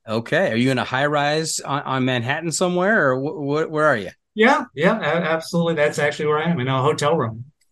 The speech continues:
Speaker 1: Okay. Got it. How's the Wi-Fi?
Speaker 2: The Wi-Fi is good.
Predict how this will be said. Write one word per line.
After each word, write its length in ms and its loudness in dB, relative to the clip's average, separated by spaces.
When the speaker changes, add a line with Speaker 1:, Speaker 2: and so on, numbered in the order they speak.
Speaker 1:
Okay. 380 -2
Got 220 -4
it. 80 -10
How's 200 0
the 60 -2
Wi-Fi? 420 -2
Speaker 2:
The 60 0
Wi-Fi 200 6
is 120 6
good. 320 4